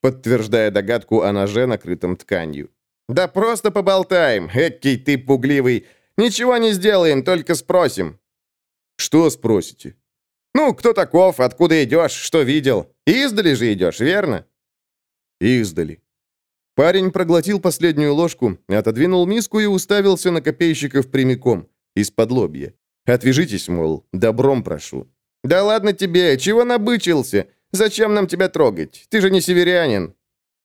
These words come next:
"Нет". "Вот, за полмили видать, что не северянин. А мы никого не трогаем, кроме северян. Верно, братья?" Двое других копейщиков подтвердили и добавили от себя. "Нам что шиммериец, что столичник, да хоть даже дикарь из-за лугов.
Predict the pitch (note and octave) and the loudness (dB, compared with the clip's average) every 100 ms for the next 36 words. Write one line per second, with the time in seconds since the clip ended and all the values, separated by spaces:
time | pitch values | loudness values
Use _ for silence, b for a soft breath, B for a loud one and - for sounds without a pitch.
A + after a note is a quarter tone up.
0 | _ - D#2 F2+ G2 E2 - _ _ _ | _ -8 -4 0 0 -2 -10 _ _ _
1 | _ _ _ - G#3 G#3+ G3+ F#3+ _ - | _ _ _ 0 2 2 0 -4 _ -2
2 | F#3+ C#4 D4 D4 D4 C4+ A3+ G#3 G3+ E3 | 0 0 0 2 2 0 0 0 2 2
3 | B2+ F3+ E3+ C3 D#3 D3 B2 G2 F#2 - | 0 0 0 0 2 4 4 2 -4 -8
4 | _ _ G#3 A#3 A#3 A3 A3+ G#3+ G#3 G3+ | _ _ 0 2 0 0 2 4 2 0
5 | F3+ C3+ B2 G#2 A2 G2+ F#2 F#2 F#2+ F2+ | 0 2 0 0 -2 -2 -2 0 0 2
6 | F2+ D#2 _ C#3 G#3+ B3+ A#3 F3+ F3+ A2 | 0 -6 _ 2 4 2 0 2 0 0
7 | D#2+ C2+ _ _ _ _ _ _ _ _ | -6 -10 _ _ _ _ _ _ _ _
8 | _ _ G#2+ E3+ B3+ A3+ A3 G3+ A#3 G#3+ | _ _ 2 4 4 2 2 0 0 0
9 | A3 G#3+ E3 F3 F3 - - C#3 D#3 D#3 | 0 0 -2 -2 0 0 0 0 0 0
10 | A3+ G3+ F#3+ F3 E3+ D#3 C#3 C3+ C3 C#3+ | 0 0 0 0 2 2 2 2 0 -2
11 | B2 D#2+ - _ _ - F#2+ E3 G#3+ F#3+ | -2 -4 -6 _ _ -10 -4 -2 -2 -2
12 | A3+ A3 - A3 G3+ G3 A3 G#3+ D#3+ - | -2 -2 0 2 4 2 2 2 0 -4
13 | - E3+ D3+ E3 F#3 E3+ - D#3+ A#2+ - | -4 -2 0 2 2 0 -2 0 -2 -2
14 | A#2+ D3+ F3 D3+ E3 C3+ D3 C#3+ E3 D#3 | -4 -2 -2 0 0 2 0 0 0 2
15 | A#2+ G#2+ A#2+ A2+ G2 F#2 | 0 0 0 2 0 -4